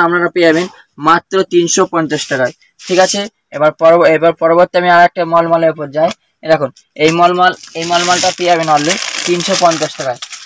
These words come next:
প্রচুর মলমল আমাদের আছে, ঠিক আছে? এই দেখুন, এই pin দেখুন, মাত্র তিনশো পঞ্চাশ টাকায়, only তিনশো পঞ্চাশ টাকায় এইসব মলমলগুলো আমাদেরকে পেয়ে, পেয়ে, পেয়ে যাবেন,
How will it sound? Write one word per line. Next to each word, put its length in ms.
প্রচুর 320
মলমল 360
আমাদের 200
আছে, 200
ঠিক 140
আছে? 100
এই 120
দেখুন, 200
এই 120
pin 140
দেখুন, 200
মাত্র 320
তিনশো 380
পঞ্চাশ 340
টাকায়, 180
only 240
তিনশো 280
পঞ্চাশ 360
টাকায় 220
এইসব 240
মলমলগুলো 480
আমাদেরকে 300
পেয়ে, 220
পেয়ে, 200
পেয়ে 140
যাবেন, 140